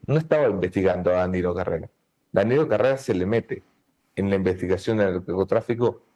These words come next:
como él lo va a decir. Creo que él lo cuenta mejor que nosotros. Javi, vamos a escuchar lo que dice Rodney Rangel en su video, eh, en, en un lugar desconocido, porque asegura ese puesto buen recaudo. ¿Quién quiso que la investigación del cuñado de Lazo se detenga?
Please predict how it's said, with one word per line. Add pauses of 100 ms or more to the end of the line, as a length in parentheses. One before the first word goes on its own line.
como
él
lo
va
a
decir. (960)
Creo
que
él
lo
cuenta
mejor
que
nosotros.
Javi,
vamos
a
escuchar
lo
que
dice
Rodney
Rangel (300)
en
su
video,
eh, (340)
en,
en
un
lugar
desconocido,
porque
asegura
ese
puesto
buen
recaudo. (640)
¿Quién
quiso
que
la
investigación
del
cuñado
de
Lazo
se
detenga?